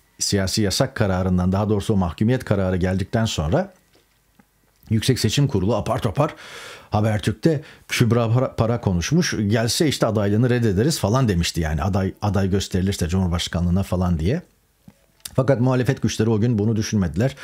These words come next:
Sonrasında da, e, düşünmediler. E, yani Ay-, Ekrem İmamoğlu'na konulan siyasi yasak, e, Yüksek Seçim Kurulu'na ahmak dediği için, yani "Ahmak Y S K dediği için" filan. Yani Türkiye'de siyaset yapan hiç kimse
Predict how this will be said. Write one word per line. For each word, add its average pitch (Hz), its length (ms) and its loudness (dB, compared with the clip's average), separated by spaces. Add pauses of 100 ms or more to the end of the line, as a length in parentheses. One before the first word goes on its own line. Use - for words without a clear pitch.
(160)
Sonrasında 95 540 0
da, 139 180 2 (500)
e, 98 360 2
düşünmediler. 104 720 0 (360)
E, 117 100 0 (320)
yani 117 220 2
Ay-, 123 160 -2 (200)
Ekrem 143 280 2
İmamoğlu'na 135 480 2
konulan 117 280 2
siyasi 101 420 0
yasak, 117 380 -2 (360)
e, 95 60 -2
Yüksek 107 360 0
Seçim 135 300 0
Kurulu'na 107 260 0
ahmak 117 380 0
dediği 98 240 0
için, 82 220 -2
yani 127 260 2
"Ahmak 135 400 0
Y 95 100 2
S 82 200 -2
K - 220 -10 (220)
dediği 87 240 0
için" 82 200 -4
filan. 76 260 -6 (280)
Yani 120 360 0
Türkiye'de 127 420 0
siyaset 113 460 0
yapan 123 300 0
hiç 117 180 0
kimse 131 460 -2